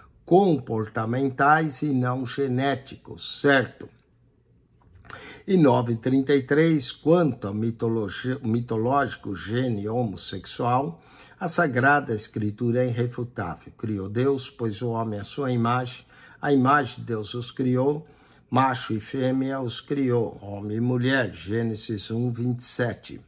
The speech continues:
Vamos agora ao último texto dessa lição nove,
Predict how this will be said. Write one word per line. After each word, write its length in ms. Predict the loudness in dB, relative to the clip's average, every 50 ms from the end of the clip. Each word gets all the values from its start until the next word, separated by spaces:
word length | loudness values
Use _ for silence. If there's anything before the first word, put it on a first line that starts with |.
| _ _ _ _ _ _ _ -20 -20 _ _ -20 -20 -16 _
Vamos 280 | -4 -2 -2 0 2 2
agora 380 | 2 2 2 2 2 2 2
ao 60 | 2 2
último 520 | 2 0 0 -2 -4 -6 -4 -2 -2 -4 -4 -8 -2 2
texto 600 | 4 6 6 6 6 4 0 -6 -8 -6 -6 -6
dessa 400 | -4 -2 -2 -4 -4 -4 -4 -4
lição 480 | -2 -4 -4 -4 -4 -4 -2 -2 0 2
nove, 640 | 2 4 4 6 6 4 4 2 -2 -8 -14 -14